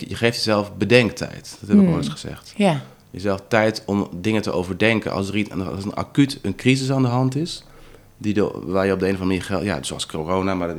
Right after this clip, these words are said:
Speaker 1: ja, je weet niet wat er in de toekomst
Speaker 2: Mhm.
Speaker 1: allemaal nog gaat gebeuren. Het is,
Speaker 2: Mhm.
Speaker 1: eh,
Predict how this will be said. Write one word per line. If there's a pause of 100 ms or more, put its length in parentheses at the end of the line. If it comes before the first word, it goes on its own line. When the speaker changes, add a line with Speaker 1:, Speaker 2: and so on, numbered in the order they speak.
Speaker 1:
ja,
je
weet
niet
wat
er
in
de
toekomst
Speaker 2:
Mhm.
Speaker 1:
allemaal
nog
gaat
gebeuren.
Het
is,
Speaker 2:
Mhm.
Speaker 1:
eh,